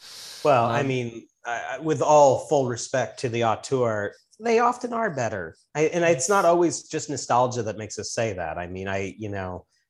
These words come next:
Speaker 1: I think there's a lot of times where you go, "Oh, yeah, no, you, you make it leaner, you make it tighter."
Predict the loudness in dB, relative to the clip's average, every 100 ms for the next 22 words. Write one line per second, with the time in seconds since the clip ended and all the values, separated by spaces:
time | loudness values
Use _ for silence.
0 | _ -8 -4 -4 -2 -2 -2 0 2 0
1 | -2 -6 -6 -8 -6 -6 -4 -6 -4 -2
2 | 4 4 4 2 2 2 0 -2 -2 -4
3 | -8 -6 -4 -4 -6 -6 -6 -4 -2 -4
4 | -4 -6 -10 -12 -6 -6 -4 -6 -4 -6
5 | -10